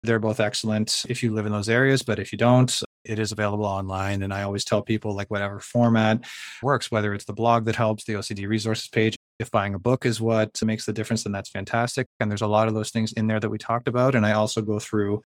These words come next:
a lot more of my obsessions and compulsions that I had. I categorize them into sort of my,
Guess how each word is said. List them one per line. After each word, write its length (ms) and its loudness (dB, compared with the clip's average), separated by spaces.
a 40 6
lot 180 8
more 220 4
of 80 0
my 160 4
obsessions 420 0
and 80 0
compulsions 460 -4
that 100 -2
I 60 -2
had. 280 2
I 60 -2
categorize 600 0
them 140 0
into 380 -2
sort 300 -2
of 200 -2
my, 240 -2